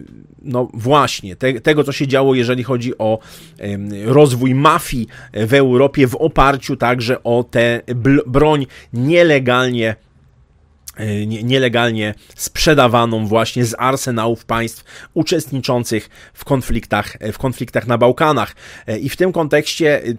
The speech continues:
tutaj niemieckie gazety już biją na alarm. W Polsce poza tym, e, można powiedzieć, jednostkowym wywiadem, czy tam dwoma, powiedzmy, wywiadami generała Boronia,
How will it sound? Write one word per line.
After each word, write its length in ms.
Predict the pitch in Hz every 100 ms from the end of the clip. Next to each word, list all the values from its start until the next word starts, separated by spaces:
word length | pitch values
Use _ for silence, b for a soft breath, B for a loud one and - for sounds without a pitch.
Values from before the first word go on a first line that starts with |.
| -
tutaj 480 | 151 127 139 117 110
niemieckie 640 | 127 127 135 147 - 151
gazety 460 | 127 120 131 127 143
już 360 | 117 131 131 107
biją 420 | 104 127 127 123
na 140 | 117
alarm. 420 | - 127 113 98 101 B B
W 140 | -
Polsce 420 | - 208 214 -
poza 520 | - 180 175 156 143 135
tym, 260 | 160 147 139
e, 280 | - 117 117
można 320 | 127 127 131
powiedzieć, 480 | 135 139 135 123 110
jednostkowym 1000 | 117 127 135 135 - 175 175 139 120 -
wywiadem, 720 | 107 123 117 135 156 123 113 B B B B -
czy 120 | -
tam 220 | 123 123
dwoma, 320 | 110 151 156
powiedzmy, 340 | 120 123 117 120
wywiadami 460 | 120 117 123 135
generała 560 | 120 120 120 127 117 113 - 117
Boronia, 540 | 113 123 135 139 110